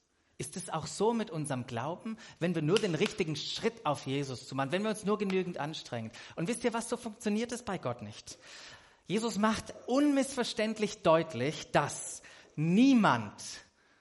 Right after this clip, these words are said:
kann von sich selbst aus zu mir kommen. Niemand.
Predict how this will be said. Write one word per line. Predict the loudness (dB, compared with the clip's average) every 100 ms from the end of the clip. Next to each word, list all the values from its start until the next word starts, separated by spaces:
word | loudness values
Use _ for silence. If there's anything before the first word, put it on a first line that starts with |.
| _ _ -4
kann | -2 0
von | -2 -2
sich | -4 -6
selbst | -4 -2 -2 -4 -8
aus | -4 -4 -6 -2
zu | 0
mir | 2 0
kommen. | 0 -2 -2 -2 2 4 8
Niemand. | 8 8 6 4 0 -8